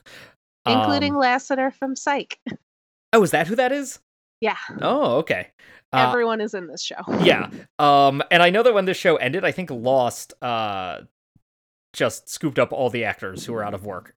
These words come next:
Speaker 1: um, because J J Abrams
Speaker 2: Except
Speaker 1: was a
Speaker 2: for,
Speaker 1: fan of it.
Speaker 2: I was gonna say, except
Speaker 1: Except
Speaker 2: for
Speaker 1: for
Speaker 2: Timothy Olyphant, who went on to make Justified,
Speaker 1: Yes.
Speaker 2: another kind of Western.
Speaker 1: Yes, indeed. Um,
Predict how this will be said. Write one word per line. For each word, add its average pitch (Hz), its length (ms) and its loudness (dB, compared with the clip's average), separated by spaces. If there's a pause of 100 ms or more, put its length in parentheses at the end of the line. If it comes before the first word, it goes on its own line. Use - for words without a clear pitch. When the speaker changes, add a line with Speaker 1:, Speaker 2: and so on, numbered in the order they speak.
Speaker 1:
um, 101 380 -6
because 110 240 -10
J 104 160 -8
J 98 140 -8
Abrams 226 200 -6
Speaker 2:
Except 247 140 -6
Speaker 1:
was 202 80 -8
a - 20 -4
Speaker 2:
for, 220 80 -2
Speaker 1:
fan 196 140 -4
of 190 80 -14
it. - 20 -4
Speaker 2:
I 214 40 -4
was 220 120 -6
gonna 233 140 -6
say, 196 360 -6
except 214 280 -6
Speaker 1:
Except 139 100 -2
Speaker 2:
for - 80 0
Speaker 1:
for 220 80 0
Speaker 2:
Timothy 226 160 -4
Olyphant, 202 640 -4
who 220 160 -2
went 202 240 -6
on 196 180 -4
to 226 120 -10
make 185 240 -10
Justified, 165 760 -4 (120)
Speaker 1:
Yes. 170 160 -2
Speaker 2:
another 175 560 -4
kind 160 260 -6
of 160 120 -10
Western. - 520 -6
Speaker 1:
Yes, 143 220 0
indeed. 127 420 -6 (340)
Um, 135 320 6